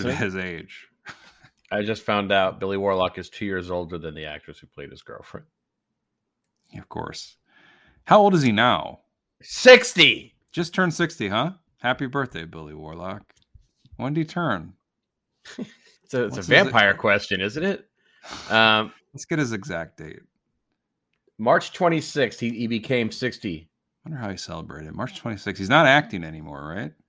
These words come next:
Speaker 2: No, he hasn't done something in quite some time.
Speaker 1: Did
Speaker 2: I
Speaker 1: he
Speaker 2: like
Speaker 1: ever
Speaker 2: the
Speaker 1: start? <laughs>
Speaker 2: Dick Warlock. You know what he was famous for, right?
Speaker 1: Well, he was, I believe he was one Michael Myers, right?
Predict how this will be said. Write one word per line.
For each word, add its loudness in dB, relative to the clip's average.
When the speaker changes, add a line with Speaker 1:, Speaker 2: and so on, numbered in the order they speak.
Speaker 2:
No, -2
he 0
hasn't 0
done 2
something -8
in -8
quite 0
some -16
time. -20
Speaker 1:
Did -2
Speaker 2:
I 10
Speaker 1:
he 10
Speaker 2:
like 12
Speaker 1:
ever 6
Speaker 2:
the 6
Speaker 1:
start? 8
<laughs> -8
Speaker 2:
Dick 2
Warlock. 0
You -2
know 4
what 2
he 0
was 0
famous 2
for, -4
right? 0
Speaker 1:
Well, -12
he -14
was, -12
I -16
believe -12
he -8
was -14
one -8
Michael -8
Myers, -6
right? -8